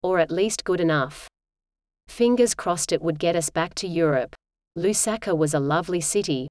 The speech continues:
people seemed happier than a lot of the cities we'd been to in Africa. We tried out a few of the local restaurants, popped into a very modern shopping centre and enjoyed cooking in the camp kitchen with the other campers. And this is where we met Chris from London.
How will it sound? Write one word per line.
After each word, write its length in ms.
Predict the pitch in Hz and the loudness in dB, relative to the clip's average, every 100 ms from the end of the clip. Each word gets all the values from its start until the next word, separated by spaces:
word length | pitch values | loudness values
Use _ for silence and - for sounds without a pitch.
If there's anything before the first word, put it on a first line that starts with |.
| - | -8
people 320 | 202 226 240 | -4 0 0
seemed 380 | 214 - 180 175 | 0 0 0 0
happier 420 | 160 190 190 165 | -4 -4 0 0
than 140 | 147 | 2
a 60 | 135 | 0
lot 260 | 139 170 208 | 0 0 -2
of 80 | |
the 100 | 175 | -4
cities 460 | - - 208 202 151 | -2 -2 -2 -2 -2
we'd 280 | 165 160 143 | 0 0 0
been 200 | 190 233 | 0 0
to 180 | 214 185 | 0 0
in 120 | 170 | 2
Africa. 520 | 151 147 147 143 127 120 _ _ _ _ _ _ _ 165 | 0 -2 -4 -2 -4 -4 _ _ _ _ _ _ _ -2
We 160 | 196 | -2
tried 340 | 190 208 220 226 | -2 -2 0 2
out 160 | 190 | 0
a 40 | 180 | -2
few 280 | - 190 | -4 0
of 120 | 208 175 | 2 2
the 100 | 147 | 0
local 400 | 143 160 165 151 | 2 0 0 0
restaurants, 680 | 151 151 - 131 131 - - | 0 -2 -2 -2 -2 -4 -4
popped 300 | 185 220 - | -2 -2 0
into 260 | 208 - 156 | 0 2 0
a 60 | |
very 340 | 135 160 202 208 | 2 0 2 2
modern 320 | 175 170 151 | 2 2 2
shopping 420 | 147 180 185 165 | 2 -4 -2 -2
centre 380 | 151 170 175 156 | 0 0 0 0
and 180 | 127 143 | 0 0
enjoyed 520 | 143 143 170 208 - | 0 0 0 0 -2
cooking 340 | 202 196 180 | -4 -2 2
in 140 | 156 147 | 2 2
the 80 | |
camp 340 | - 170 185 - | 0 -4 -6 -4
kitchen 420 | 185 165 143 139 | -6 -2 -2 0
with 120 | 151 | -2
the 160 | 151 160 | 0 0
other 200 | 175 196 | 0 -2
campers. 640 | - 147 139 131 131 - - _ _ _ _ _ _ _ | -2 -2 -2 -4 -2 -4 -6 _ _ _ _ _ _ _
And 220 | 190 196 | -2 0
this 200 | 220 233 | 0 2
is 140 | 220 180 | 0 2
where 200 | 175 175 | 2 4
we 120 | 165 | 4
met 240 | 160 165 | 4 2
Chris 320 | - 190 196 | -2 -4 -2
from 180 | - 190 | -2 0
London. 540 | 165 147 143 131 123 | 2 2 2 0 -2